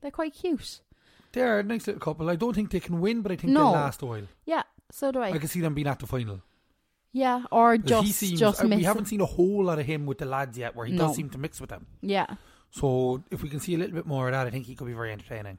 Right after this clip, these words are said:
Speaker 1: Yeah.
Speaker 2: Um, there's not a whole lot to say about them either, <laughs>
Speaker 1: No.
Speaker 2: really, except for that it's mostly been about, uh, the kind of love triangle between, um, Callum, Shauna,
Speaker 1: Mm-hmm.
Speaker 2: Molly. It's mostly been about that.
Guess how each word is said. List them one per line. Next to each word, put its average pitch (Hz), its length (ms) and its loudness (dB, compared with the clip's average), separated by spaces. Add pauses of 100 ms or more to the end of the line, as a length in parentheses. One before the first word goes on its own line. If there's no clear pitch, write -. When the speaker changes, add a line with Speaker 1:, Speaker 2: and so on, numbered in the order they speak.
(140)
Speaker 1:
Yeah. 202 260 -8 (560)
Speaker 2:
Um, 104 500 -6 (160)
there's 147 140 -6
not 160 120 2
a 147 40 2
whole 147 120 2
lot 143 120 -2
to - 60 -14
say 151 100 -2
about 143 180 -2
them 160 200 0
either, 143 180 6
<laughs> - 20 -12
Speaker 1:
No. 294 120 8
Speaker 2:
really, 190 160 8
except 208 260 4
for - 80 0
that 175 180 4 (260)
it's 151 140 -4
mostly 175 840 6 (340)
been 160 220 0
about, 127 420 0 (380)
uh, 120 280 -6
the 123 120 -6
kind 131 200 -8
of 123 100 -4
love 131 300 -2
triangle 127 720 -2 (460)
between, 120 680 -4 (400)
um, 110 280 -6
Callum, 123 500 -2 (460)
Shauna, 113 600 -4
Speaker 1:
Mm-hmm. 175 280 0
Speaker 2:
Molly. 104 380 -4 (440)
It's - 100 -14
mostly 165 540 2
been 139 200 -2
about 120 260 -2
that. 107 220 -6